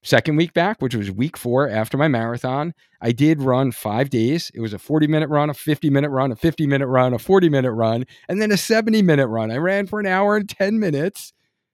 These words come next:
which was a total of twenty-three point five miles.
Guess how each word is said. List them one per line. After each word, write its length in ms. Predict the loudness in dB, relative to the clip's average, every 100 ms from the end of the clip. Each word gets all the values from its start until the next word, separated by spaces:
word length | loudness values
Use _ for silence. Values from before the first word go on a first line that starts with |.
| _ _ _ _
which 300 | 2 2 2
was 180 | 0 0
a 60 |
total 480 | -2 0 2 2 2
of 340 | 2 2 2 -4 _ _
twenty-three 720 | -10 -4 -2 -2 -2 -4 -2 -2
point 300 | -4 -6 -4
five 280 | -4 -4
miles. 640 | -2 -2 -2 -4 -8 -18